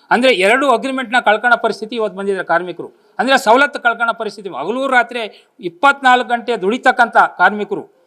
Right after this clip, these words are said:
ಇವತ್ತು ಸಾರಿಗೆ ನೌಕರಿಗೆ ನೀವು ಕೊಡ್ತಕ್ಕಂಥ ಎರಡು ಅಗ್ರಿಮೆಂಟ್ನೇ ನೀವು ಇಲ್ಲಿ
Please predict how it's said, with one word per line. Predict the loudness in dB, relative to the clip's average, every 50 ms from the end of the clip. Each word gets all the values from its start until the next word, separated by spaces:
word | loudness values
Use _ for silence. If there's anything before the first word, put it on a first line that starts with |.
| _ _ 2
ಇವತ್ತು | 2 2 2 2 -2 -8 -10 -10 -2
ಸಾರಿಗೆ | 0 2 2 2 0 0
ನೌಕರಿಗೆ | 0 0 0 0 0 -4 -4 -2 -4 -4 -4 -6 -8 -12 -20 _ _
ನೀವು | 0 0 2
ಕೊಡ್ತಕ್ಕಂಥ | 2 0 0 2 0 2 2 2 0 0
ಎರಡು | 2 2 2 2 4 2
ಅಗ್ರಿಮೆಂಟ್ನೇ | 2 2 0 -2 -2 -2 -4 -4 -6 -6 -6
ನೀವು | -6 -6 -4 -4 -4
ಇಲ್ಲಿ | -2 -2 -2 -2 -4 -6 -12 _